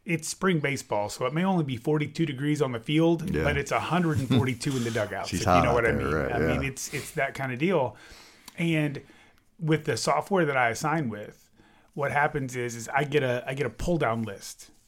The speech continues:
Speaker 1: So I click to fill that spot, and I get a pull-down list, and I can, I can do it lots of different ways. I can do it by ranking. I can do it by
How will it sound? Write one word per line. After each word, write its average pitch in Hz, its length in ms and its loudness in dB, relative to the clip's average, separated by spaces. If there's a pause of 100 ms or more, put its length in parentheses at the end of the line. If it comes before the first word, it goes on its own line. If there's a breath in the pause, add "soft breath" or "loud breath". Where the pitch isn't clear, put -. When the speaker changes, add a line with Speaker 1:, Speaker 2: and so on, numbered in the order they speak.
Speaker 1:
So - 160 -8
I 139 120 2
click 180 380 -4
to 156 80 -8
fill 135 200 -8
that 123 220 -6
spot, - 320 -8
and 135 80 -12
I 131 80 -6
get 139 100 -4
a 127 40 -8
pull-down 113 440 -6
list, 110 280 -12
and 127 100 -10
I 151 100 -2
can, 139 440 -4 (120)
I 143 140 -4
can 156 160 -4
do 143 120 -2
it 131 60 -6
lots 120 260 -2
of 123 80 -6
different 117 200 -10
ways. - 280 -12
I 120 120 0
can 127 180 -8
do 131 160 -6
it 131 100 -8
by 120 440 0
ranking. 110 680 -6
I 123 160 -6
can 123 280 -8
do 127 220 -6
it 123 220 -8
by 117 500 0